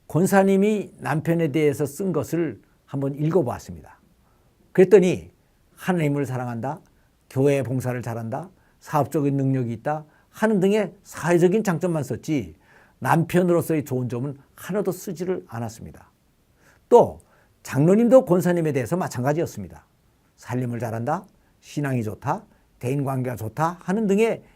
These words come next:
외적인 장점들만 잔뜩 써놓았습니다. 그래서 제가 "아니, 두 분은 서로가 남편으로서 또는 아내로서 좋은 점은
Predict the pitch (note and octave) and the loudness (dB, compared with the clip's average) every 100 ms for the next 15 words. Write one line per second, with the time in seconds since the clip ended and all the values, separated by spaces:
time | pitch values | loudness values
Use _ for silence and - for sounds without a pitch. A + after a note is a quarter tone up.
0 | _ - C3 D3 G#3 A3 A3 F3+ E3+ F3 | _ -4 0 4 4 4 2 0 0 -2
1 | D3 C#3+ D3 B2 - _ _ _ - G#2+ | -2 -2 -4 -6 -10 _ _ _ -16 -6
2 | C#3+ - D#3 A#2 F#2+ - F2 - - _ | -4 -2 -4 -4 -8 -10 -16 -18 -20 _
3 | _ _ _ _ _ _ _ _ _ D3+ | _ _ _ _ _ _ _ _ _ 4
4 | F3+ F#3+ F3 B2 E2 _ _ _ - C#3+ | 8 8 6 0 -6 _ _ _ -4 4
5 | F#3+ - D#3+ F3 G#3+ F3 A#2 - _ _ | 4 6 4 4 4 2 -4 -14 _ _
6 | _ _ - F#3+ A3 A3 E3+ D#3+ F#3 F#3+ | _ _ -2 4 6 6 6 4 4 4
7 | F3+ F#3+ F#3+ F#3 D#3 D3 F3+ F3+ F#3 F3+ | 4 2 0 -2 0 0 2 2 0 0
8 | D3 F3+ E3+ F3+ G3 | 2 2 4 2 2